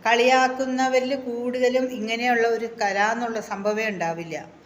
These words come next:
പിന്നെ ഉണ്ടെങ്കിലും അവർക്ക് ഇതുപോലെ പ്രകടിപ്പിക്കാനുള്ള ഒരു കഴിവെന്നോ അല്ലെങ്കിൽ അവർക്ക് അതിന് സപ്പോർട്ടോ അവർക്കും ഉണ്ടാവില്ലായിരിക്കും. അപ്പം മറ്റുള്ള ഒരാൾ എവിടെയെങ്കിലും എന്തെങ്കിലും എത്തിച്ചേർന്ന് പോയാലോ എന്നുള്ള ഒരു, ഒരു കുശുമ്പ് അവിടെ ഉണ്ടാവും.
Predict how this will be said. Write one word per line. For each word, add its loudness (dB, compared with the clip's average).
പിന്നെ 0
ഉണ്ടെങ്കിലും 0
അവർക്ക് -2
ഇതുപോലെ 0
പ്രകടിപ്പിക്കാനുള്ള 0
ഒരു -2
കഴിവെന്നോ 0
അല്ലെങ്കിൽ -4
അവർക്ക് -6
അതിന് -6
സപ്പോർട്ടോ -4
അവർക്കും 0
ഉണ്ടാവില്ലായിരിക്കും. 0
അപ്പം 0
മറ്റുള്ള 0
ഒരാൾ 0
എവിടെയെങ്കിലും -2
എന്തെങ്കിലും -2
എത്തിച്ചേർന്ന് -6
പോയാലോ 0
എന്നുള്ള 2
ഒരു, -2
ഒരു -4
കുശുമ്പ് -4
അവിടെ 0
ഉണ്ടാവും. 0